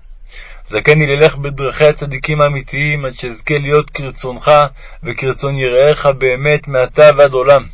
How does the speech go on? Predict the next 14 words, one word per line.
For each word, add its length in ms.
ותשים 440
חלקנו 540
עמהם, 380
ולעולם 480
לא 160
אבוש, 340
כי 120
בך 220
בטחתי 600
ועל 160
חסדך 360
הגדול 420
באמת 520
נשענתי. 520